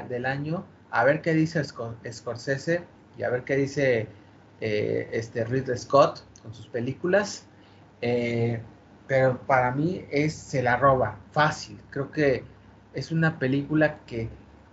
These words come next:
para el que le guste el cine, para el que le guste la historia también, para el que le guste el reto cinematográfico como cinéfilo, lo tiene que ver sí o sí.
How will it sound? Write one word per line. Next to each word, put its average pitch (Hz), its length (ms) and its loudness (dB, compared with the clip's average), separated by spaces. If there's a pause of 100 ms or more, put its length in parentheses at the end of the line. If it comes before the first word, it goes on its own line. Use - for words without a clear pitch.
para 139 180 8
el 135 160 2
que 147 100 0
le 143 120 6
guste 196 320 0
el 139 80 0
cine, 160 480 2
para 147 220 4
el 127 120 0
que 135 100 -2
le 131 80 4
guste 170 280 0
la 147 100 4
historia 160 680 6
también, 135 480 -6 (960)
para 131 200 2
el 127 60 -8
que 131 120 -2
le 135 60 0
guste 165 260 0
el 147 180 2
reto 156 400 0
cinematográfico 123 1080 -2
como 113 280 -4
cinéfilo, 156 800 2 (360)
lo 135 240 2
tiene 165 300 2
que 151 140 0
ver 151 260 2 (220)
sí 190 520 2 (460)
o 117 160 2
sí. 117 400 -4